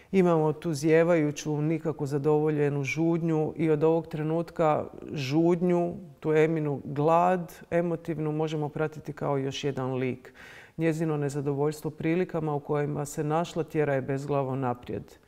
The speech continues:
No time bi se trebala pozabaviti neka druga analiza. U šestom poglavlju ona odlazi k svećeniku. Pokušava se izjadati, ali ne nailazi na razumijevanje.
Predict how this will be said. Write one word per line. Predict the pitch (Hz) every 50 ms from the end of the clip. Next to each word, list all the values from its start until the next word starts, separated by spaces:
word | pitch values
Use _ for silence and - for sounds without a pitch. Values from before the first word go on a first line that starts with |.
| _ - - - - - _
No | - 160 151 143
time | 147 - 160 156 156 156 147
bi | 143 151
se | 147 - 147
trebala | - - 139 123 143 135 131 131
pozabaviti | - - 131 135 139 139 139 131 131 127 - 139
neka | 127 120 - 139
druga | 131 135 135 135 139 139
analiza. | 139 135 139 135 123 113 117 117 117 113 - - - _ _ _ - - - - - - - - - _ _ _ _ _ _ _ _
U | - 196 208 220 208
šestom | 220 - 320 330 - 262 208
poglavlju | - 233 240 254 277 269 254 240 247 226 -
ona | 180 185 190 196 190 165
odlazi | 151 156 151 180 185 180 170 196 214
k | 208 -
svećeniku. | - - 147 131 - - 147 127 127 120 120 - 147 139 143 147 -
Pokušava | - 185 - 185 - 180 165 135 131
se | - - 170
izjadati, | 214 254 254 294 311 294 285 269 254 262 226 240
ali | 208 196 196 196
ne | 190 180 170
nailazi | 156 139 139 143 147 160 151 151 156
na | 160 156
razumijevanje. | 143 156 143 151 147 139 127 110 110 110 113 113 113 117 113 113